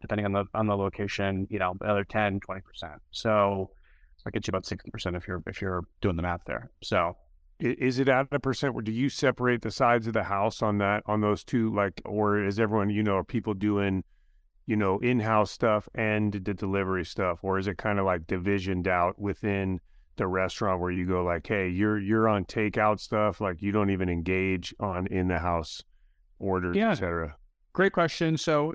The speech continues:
Speaker 1: so the, the kitchens themselves are set up, you know, to be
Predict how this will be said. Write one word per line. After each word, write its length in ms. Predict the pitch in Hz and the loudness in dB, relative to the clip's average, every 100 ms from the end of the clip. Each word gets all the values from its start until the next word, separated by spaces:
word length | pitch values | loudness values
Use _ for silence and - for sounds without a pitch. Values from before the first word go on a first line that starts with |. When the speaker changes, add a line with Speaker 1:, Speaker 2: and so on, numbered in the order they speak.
| - | -8
Speaker 1:
so 500 | - 139 131 131 139 _ 156 - | 0 2 2 -2 -8 _ -20 -4
the, 640 | 135 131 127 127 123 139 - _ _ | 0 2 2 0 -2 -4 -10 _ _
the 80 | 131 | -4
kitchens 340 | - 208 214 | -4 -2 -2
themselves 560 | 190 151 - 127 120 117 | -2 -4 2 2 2 0
are 80 | 110 | -2
set 200 | - 113 | 0 0
up, 120 | 113 - _ _ _ - | -2 -8 _ _ _ -4
you 160 | 147 | 0
know, 320 | 113 101 101 - - | 4 4 2 -4 -4
to 100 | 113 | 2
be 220 | 107 | 2